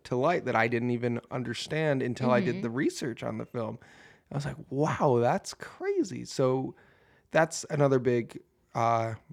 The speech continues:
Speaker 1: difference as we get into the A I rant here, but, and what people go through in their jobs. But it is,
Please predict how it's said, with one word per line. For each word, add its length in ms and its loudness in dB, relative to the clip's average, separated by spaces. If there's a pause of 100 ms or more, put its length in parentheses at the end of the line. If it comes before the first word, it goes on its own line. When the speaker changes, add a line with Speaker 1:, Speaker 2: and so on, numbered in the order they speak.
(100)
Speaker 1:
difference 500 0 (200)
as 280 -4
we 180 -2
get 220 -4
into 220 -6
the 280 -4 (840)
A 180 2
I 200 2
rant 480 -2
here, 260 -2
but, 340 -6 (180)
and 380 -6 (200)
what 180 -10
people 240 -10
go 140 -6
through 300 -6
in 100 -6
their 100 -8
jobs. 420 -4
But 220 0
it 120 -2
is, 220 0